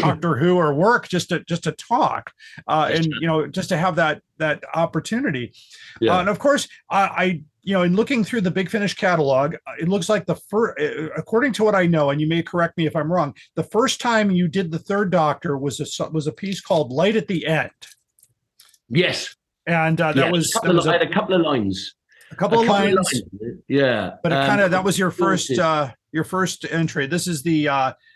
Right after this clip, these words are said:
Speaker 1: the C D. They also did a very, a very nice, uh, vinyl edition of
Speaker 2: Yeah.
Speaker 1: that, and it's, uh,
Speaker 2: Yeah.
Speaker 1: it, very, very nice. This one, this one,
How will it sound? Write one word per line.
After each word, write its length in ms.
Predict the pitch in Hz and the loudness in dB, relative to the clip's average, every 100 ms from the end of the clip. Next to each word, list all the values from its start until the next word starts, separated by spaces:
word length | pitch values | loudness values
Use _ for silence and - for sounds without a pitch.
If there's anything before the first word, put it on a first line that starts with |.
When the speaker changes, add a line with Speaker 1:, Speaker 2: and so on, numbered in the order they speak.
| _ | _
Speaker 1:
the 100 | 160 | -4
C 380 | 156 - 214 208 | -4 -4 -4 -2
D. 300 | 170 190 170 | 0 2 2
They 180 | 156 147 | 2 0
also 500 | 151 226 269 - 160 | 4 2 2 -2 -4
did 380 | 131 165 156 147 139 | -2 -2 -2 -4 -6
a 180 | 143 | -6
very, 440 | 131 120 196 196 156 - - | -6 -2 0 2 0 -4 -10
a 80 | 139 | -10
very 320 | 123 185 202 | -6 -4 0
nice, 420 | 160 151 139 - 147 | 0 0 -2 -4 -2
uh, 160 | 127 | -2
vinyl 500 | 113 151 165 156 127 - _ _ _ _ | -2 0 2 0 -2 -10 _ _ _ _
edition 580 | 135 139 143 - 131 123 92 _ _ _ - | -6 -2 -2 -4 -6 -10 -16 _ _ _ -6
of 80 | 101 | -2
Speaker 2:
Yeah. 120 | 98 | 0
Speaker 1:
that, 360 | 135 127 123 123 | -2 -2 -4 -4
and 120 | 147 151 | -4 -2
it's, 240 | 143 - | -4 -4
uh, 240 | 143 135 120 | -2 0 -2
Speaker 2:
Yeah. 60 | - | -8
Speaker 1:
it, 80 | - - _ | -12 -20 _
very, 340 | 123 190 185 160 | 0 2 2 0
very 200 | 156 151 | -2 -2
nice. 160 | 139 | -4
This 200 | - 185 | -4 -2
one, 220 | 190 165 - | 0 -2 -2
this 160 | - | -4
one, 180 | 190 151 | -4 -6